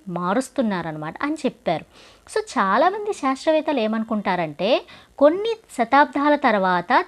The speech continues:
తిరిగి జన్మించి తాము ఆ కాలంలో చెప్పిన విషయాలను, చేసిన ప్రయోగాలను ఏ ఏ,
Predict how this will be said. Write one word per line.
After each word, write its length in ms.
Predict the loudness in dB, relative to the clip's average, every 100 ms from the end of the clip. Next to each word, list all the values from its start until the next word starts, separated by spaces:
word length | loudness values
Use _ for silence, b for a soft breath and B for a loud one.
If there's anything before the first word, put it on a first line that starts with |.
| 0
తిరిగి 300 | 0 2 2
జన్మించి 600 | 2 0 0 -2 -4 -2
తాము 320 | 0 2 2
ఆ 100 | 0
కాలంలో 580 | -2 0 2 2 4 2
చెప్పిన 360 | 2 -2 0
విషయాలను, 680 | -2 -4 0 2 2 0 -2 -2
చేసిన 220 | -6 -2 -6
ప్రయోగాలను 720 | -2 -2 0 0 0 0 0
ఏ 560 | -2 -2 0 0
ఏ, 20 | 0